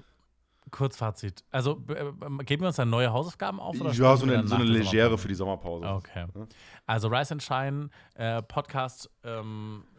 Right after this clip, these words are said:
Speaker 1: zum Thema, wie es ist, als Wirtdeutsche aufzuwachsen in Deutschland. Es geht so ein bisschen, das übergreifende Thema ist so ein bisschen,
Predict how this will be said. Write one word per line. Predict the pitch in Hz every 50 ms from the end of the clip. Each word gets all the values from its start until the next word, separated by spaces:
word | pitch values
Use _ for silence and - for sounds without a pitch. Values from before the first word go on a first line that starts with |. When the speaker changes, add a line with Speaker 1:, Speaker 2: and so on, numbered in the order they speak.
| - -
Speaker 1:
zum | - - - 120 113 107
Thema, | - - - 123 117 113 113 110 110 110 110 110 107 110 107 - -
wie | - - - - 113 117 120 123
es | 123 - - _
ist, | - 131 131 - - - - _ -
als | 107 107 107 - - - - 104 98
Wirtdeutsche | 98 110 120 143 147 139 - - 127 127 135 143 - - 143 139 135 131 127 - - - _ _ _ _ _
aufzuwachsen | - 104 110 135 - - - 135 131 127 - - 123
in | 110 - 110 101
Deutschland. | 107 107 117 135 147 - - - 151 147 147 156 156 - - - - - -
Es | - 117 -
geht | - 127 120 -
so | 135
ein | 120 117
bisschen, | 107 127 - - 123
das | 110 107 -
übergreifende | - 135 123 123 113 - - 107 110 - 117 107
Thema | - - 113 110 107
ist | 110 -
so | 113
ein | 107 101
bisschen, | 113 113 - - 110 107 107 107 107 104